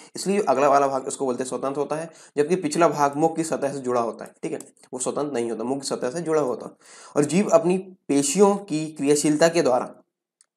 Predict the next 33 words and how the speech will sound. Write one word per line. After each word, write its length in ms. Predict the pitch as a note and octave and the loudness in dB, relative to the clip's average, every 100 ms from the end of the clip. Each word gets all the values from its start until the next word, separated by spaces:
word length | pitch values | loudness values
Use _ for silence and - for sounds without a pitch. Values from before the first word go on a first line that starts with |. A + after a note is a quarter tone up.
| _ _ - - | _ _ -20 -6
भोजन 320 | B2+ C#3+ F#3 | 2 4 6
को 100 | F#3+ | 4
चबाने 500 | G3 C3 B2+ D3 G#3 - _ _ _ _ - | 4 2 4 2 0 -8 _ _ _ _ 0
एवं 240 | D#3 F#3+ | 2 4
निगलने 360 | C#3+ C3 D3 E3+ | 4 4 6 6
के 60 | E3+ | 2
साथ 180 | B2+ | -2
साथ 220 | B2 D3 D3+ - - - | -2 -2 -2 -6 -18 -12
बोलने 380 | B2 B2+ C#3 E3+ | -2 2 4 4
में 140 | E3+ | 4
भी 80 | F#3 | 0
सहायता 280 | F#3 F3+ F#3 | -2 -2 -2
करती 240 | E3 B2 | -4 -6
है। 100 | F#2+ - _ _ _ _ _ _ _ | -14 -16 _ _ _ _ _ _ _
कि 60 | - | -10
क्या 160 | C3+ | -4
क्या 100 | C3+ | -2
सहायता 240 | D#3 D#3+ E3 | 0 -2 0
करती 220 | D#3 F3 | 0 -2
है 80 | D#3 | -2
जीभ? 220 | F#3+ - - _ B2 | -4 -8 -20 _ 0
भोजन 260 | C#3 E3+ | 2 4
को 140 | F3 F#3 | 2 0
चबाने, 600 | - B2+ C3+ D#3+ - - _ | 0 0 0 0 -4 -14 _
ठीक 80 | - | -8
है, 220 | B3 - - - | -8 -8 -14 -4
जब 200 | C#3 C#3 | -2 -2
हम 260 | C#3 C3 | -4 -4
दांतों 240 | A#2+ A#2+ D#3 | -4 -4 -4
से 80 | |
चबाते 300 | B2+ A#2+ B2+ | -2 0 0
हैं 120 | B2+ A2 | -4 0
तो 180 | C#3 | 0